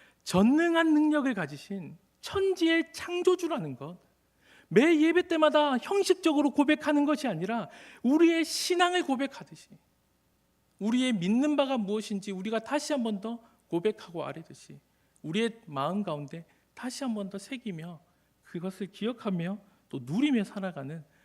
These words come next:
우리가 되기를 간절히 바랍니다. 두 번째는 이러한 믿음을 가지고 나아오는 자들에게 하나님은 복을 주신다는 겁니다. 하나님은 선물을 주신다라고 약속합니다.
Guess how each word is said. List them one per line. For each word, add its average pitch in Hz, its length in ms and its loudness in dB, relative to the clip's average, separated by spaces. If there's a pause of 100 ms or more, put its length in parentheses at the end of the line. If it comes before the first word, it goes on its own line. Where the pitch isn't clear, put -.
(240)
우리가 147 260 -4
되기를 127 320 -6
간절히 123 360 -8
바랍니다. 117 580 -10 (800)
두 - 80 -10
번째는 202 560 2 (400)
이러한 294 380 0
믿음을 277 380 0
가지고 202 500 -4
나아오는 160 540 -2
자들에게 139 720 -8 (180)
하나님은 196 600 -2 (640)
복을 220 360 -2
주신다는 123 500 -14
겁니다. 117 260 -20 (880)
하나님은 233 540 0 (320)
선물을 233 540 -2
주신다라고 123 540 -6
약속합니다. 107 560 -16